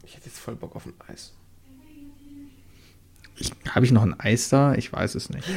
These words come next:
Speaker 1: Ich hab ein Eis da, aber
Speaker 2: Ich
Speaker 1: auf
Speaker 2: war
Speaker 1: das
Speaker 2: lang
Speaker 1: hab ich
Speaker 2: nicht
Speaker 1: keinen
Speaker 2: mehr.
Speaker 1: Bock.
Speaker 2: Was hast du denn noch da?
Speaker 1: Ich hab, ich hab, ähm, ich glaub, es ist Netflix and Chill.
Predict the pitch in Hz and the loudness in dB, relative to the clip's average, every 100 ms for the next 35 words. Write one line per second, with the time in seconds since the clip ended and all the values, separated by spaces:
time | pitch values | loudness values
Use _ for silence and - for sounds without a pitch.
0 | 160 156 160 - 196 170 - 170 143 147 | 0 2 2 2 4 4 6 6 8 8
1 | 151 156 147 143 160 117 135 - - - | 8 8 6 6 4 4 2 0 -8 -12
2 | - - - - - - 123 135 127 117 | -18 -20 -20 -20 -20 -6 -2 -2 -2 0
3 | 107 101 - 117 - - 120 - 147 - | 0 -2 0 2 2 0 -2 0 -2 2
4 | 139 135 131 131 123 120 - _ _ - | 6 6 8 6 6 2 -4 _ _ -8
5 | - - - - - - 175 190 170 147 | -8 -16 -20 -14 -8 4 4 6 2 4
6 | 147 160 214 208 180 156 - 180 143 | 2 2 -2 0 0 2 2 6 4